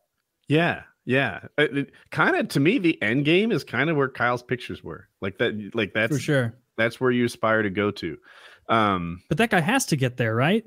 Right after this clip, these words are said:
Speaker 2: Because, like, I'm looking at him on stage, like, everybody else is going to the fucking limit too.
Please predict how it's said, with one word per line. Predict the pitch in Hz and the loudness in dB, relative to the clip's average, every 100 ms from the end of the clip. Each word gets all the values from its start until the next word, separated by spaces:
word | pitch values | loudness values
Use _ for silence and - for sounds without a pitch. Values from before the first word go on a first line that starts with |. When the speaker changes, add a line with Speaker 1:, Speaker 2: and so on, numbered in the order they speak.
| - | -2
Speaker 2:
Because, | 160 180 170 156 | 2 4 4 4
like, | 156 | 2
I'm | 160 | 4
looking | 160 180 175 | 4 4 4
at | 165 | 4
him | 170 | 4
on | 160 147 | 4 2
stage, | - 185 175 151 | 2 2 4 4
like, | 151 139 | 2 2
everybody | 165 175 156 156 147 | 2 2 4 4 4
else | 196 208 143 | 2 0 -2
is | 131 | 0
going | 147 139 | 2 2
to | 127 | 0
the | 120 | -2
fucking | 151 135 139 | -2 0 0
limit | 139 131 127 | 2 2 0
too. | 202 170 123 | 0 2 0